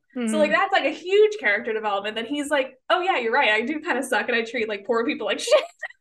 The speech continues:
Speaker 1: And, like,
Speaker 2: Or at
Speaker 1: not
Speaker 2: least
Speaker 1: even
Speaker 2: that's,
Speaker 1: poor
Speaker 2: like, how he's being perceived by her.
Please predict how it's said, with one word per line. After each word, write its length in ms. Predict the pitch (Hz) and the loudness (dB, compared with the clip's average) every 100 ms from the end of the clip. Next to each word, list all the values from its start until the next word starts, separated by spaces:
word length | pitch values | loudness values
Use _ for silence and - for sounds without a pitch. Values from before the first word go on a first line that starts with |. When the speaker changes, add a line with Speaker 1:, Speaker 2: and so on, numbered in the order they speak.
| _ _ _ 480 - - 262 - - | _ _ _ -2 0 -2 -2 -4 -10
Speaker 1:
And, 100 | - 427 | -4 2
like, 100 | 311 | 4
Speaker 2:
Or 60 | |
at 60 | 320 | 6
Speaker 1:
not 100 | 320 | 6
Speaker 2:
least 140 | 302 | 4
Speaker 1:
even 40 | 285 | 6
Speaker 2:
that's, 200 | 285 247 | 6 6
Speaker 1:
poor 80 | 294 | 4
Speaker 2:
like, 200 | 262 254 | 2 2
how 360 | 262 247 247 | 0 2 2
he's 380 | 240 - 247 226 | 0 -4 -8 -6
being 240 | 226 220 202 | -2 -2 -2
perceived 500 | 208 - 220 196 - | -8 -8 -8 -8 -8
by 200 | 175 170 | -8 -6
her. 420 | 190 110 110 | -6 -8 -12